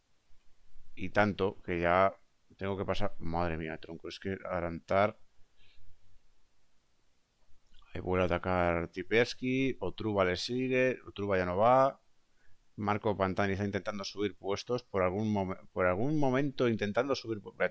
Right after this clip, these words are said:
por el noventa y nueve, porque es que me, encima es, es, lo de comerse los tapones, este hombre,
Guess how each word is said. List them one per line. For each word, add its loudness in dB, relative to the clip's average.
por -2
el 0
noventa 0
y 0
nueve, 0
porque -2
es -6
que -4
me, -4
encima 2
es, 2
es, -6
lo 0
de 4
comerse -2
los 0
tapones, 0
este -6
hombre, 2